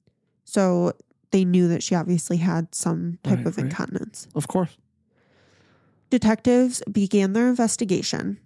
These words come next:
Speaker 1: They got a search warrant for the old apartment in Sacramento, took D N A from Terry to match to their database, where they obviously found two matches to both of her sisters,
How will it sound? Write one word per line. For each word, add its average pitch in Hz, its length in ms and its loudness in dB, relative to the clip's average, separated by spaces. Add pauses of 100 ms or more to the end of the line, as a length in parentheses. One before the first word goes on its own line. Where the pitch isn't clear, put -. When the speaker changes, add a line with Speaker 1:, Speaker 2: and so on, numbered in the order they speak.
(160)
Speaker 1:
They 214 80 0
got 196 160 0
a 196 40 0
search 196 320 -2
warrant 226 240 2
for 220 120 2
the 196 100 0
old 196 200 0
apartment 214 460 2
in 220 100 -2
Sacramento, 208 680 2 (120)
took 214 240 0
D 220 160 4
N 208 100 4
A 196 80 4
from 208 220 -2
Terry 185 380 2
to - 100 0
match 190 360 0
to 214 140 0
their 202 160 2
database, 180 580 2
where 196 100 4
they 190 100 2
obviously 185 560 0
found 180 280 -2
two 196 140 -2
matches 180 460 -2
to - 80 -6
both 180 220 0
of 180 120 -6
her 196 120 0
sisters, 196 640 -2